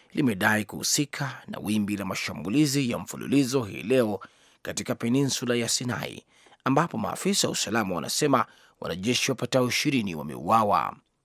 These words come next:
Kumekuwepo na mashambulizi kadhaa dhidi ya vituo vya ukaguzi vinavyosimamiwa na jeshi, pamoja na mlipuaji mabomu wa kujitoa muhanga karibu na mji wa Sheikh Zweid. Taarifa ya kundi la Islamic State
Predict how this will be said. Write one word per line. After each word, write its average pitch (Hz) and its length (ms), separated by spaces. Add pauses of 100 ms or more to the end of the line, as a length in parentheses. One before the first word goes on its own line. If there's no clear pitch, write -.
(680)
Kumekuwepo 127 640
na 120 60
mashambulizi 120 640
kadhaa 123 520
dhidi 110 320
ya 98 60
vituo 110 360
vya 113 160
ukaguzi 123 640 (360)
vinavyosimamiwa 120 800
na 127 100
jeshi, - 500 (320)
pamoja 117 600
na 127 160
mlipuaji 123 680
mabomu 120 540
wa - 60
kujitoa 90 360
muhanga 113 520 (320)
karibu 120 360
na 117 100
mji 123 440
wa 117 240
Sheikh - 320
Zweid. 92 600 (1300)
Taarifa 113 800
ya 117 160
kundi 123 520
la 113 180
Islamic 120 520
State - 520